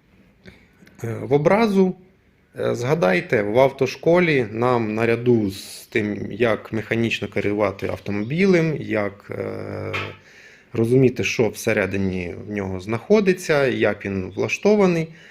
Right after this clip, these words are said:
нам ще розказують про правову сторону відносин. От, про ті ж самі правила дорожнього руху. І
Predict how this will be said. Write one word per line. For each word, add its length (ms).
нам 320
ще 540
розказують 680
про 120
правову 480
сторону 560
відносин. 680
От, 300
про 140
ті 120
ж 80
самі 200
правила 400
дорожнього 520
руху. 480
І 880